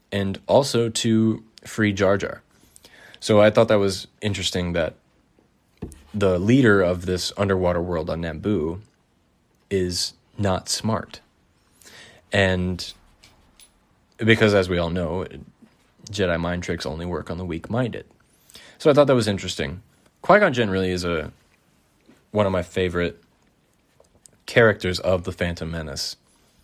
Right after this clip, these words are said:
He's just got such a calm demeanor, and he's really focused, and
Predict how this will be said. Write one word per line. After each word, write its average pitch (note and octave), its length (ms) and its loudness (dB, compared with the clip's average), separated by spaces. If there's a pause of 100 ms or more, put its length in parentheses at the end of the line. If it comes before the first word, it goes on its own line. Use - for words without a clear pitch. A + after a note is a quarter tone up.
(500)
He's A#2 240 2
just - 240 -6
got C#3 140 4
such C#3+ 200 -2
a B2+ 40 -2
calm G#2 640 0 (880)
demeanor, F#2 720 -4 (120)
and F#2+ 360 -8
he's G#2+ 220 -8
really C3 220 4
focused, F2+ 800 -4 (560)
and G2 400 2